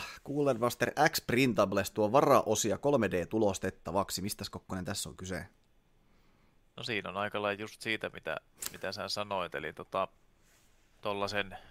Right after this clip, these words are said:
Speaker 2: kolmannen osapuolen erillisen palvelun kanssa tehnyt vähän cooperationia ja,
Speaker 1: Noniin.
Speaker 2: ja tota, sinne sit järkkäillyt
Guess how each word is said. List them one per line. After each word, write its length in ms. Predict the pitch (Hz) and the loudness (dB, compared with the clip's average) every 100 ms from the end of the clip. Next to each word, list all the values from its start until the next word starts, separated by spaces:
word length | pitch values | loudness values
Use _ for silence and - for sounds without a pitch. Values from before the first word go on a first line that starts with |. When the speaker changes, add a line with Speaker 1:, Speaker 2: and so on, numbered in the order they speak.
| - | -20
Speaker 2:
kolmannen 500 | - 107 104 101 98 | -4 -2 0 0 0
osapuolen 640 | 101 104 - 101 101 101 95 - | 0 -2 -2 0 0 0 -6 -4
erillisen 460 | 113 110 104 104 | 0 0 0 -2
palvelun 520 | 107 107 104 101 95 | 2 4 4 0 -4
kanssa 340 | 92 95 - - - - _ _ _ _ _ _ _ _ _ _ - | -6 -8 -8 -10 -14 -20 _ _ _ _ _ _ _ _ _ _ -10
tehnyt 340 | 110 101 101 - - | -4 -2 -4 -10 -4
vähän 220 | 104 104 - - | 0 0 -4 -6
cooperationia 920 | 117 107 110 107 117 117 123 110 104 | -2 2 4 6 6 6 4 4 4
ja, 140 | 101 104 - - - - - | 4 2 -2 -16 -20 -20 -6
Speaker 1:
Noniin. 180 | 107 135 | -4 -4
Speaker 2:
ja 40 | |
tota, 300 | 101 - 101 - | -6 -6 -6 -6
sinne 520 | - - 113 104 101 | -16 -12 -10 -6 -4
sit 280 | - 101 110 | -4 -4 2
järkkäillyt 640 | 107 - - 104 101 | 2 2 4 4 2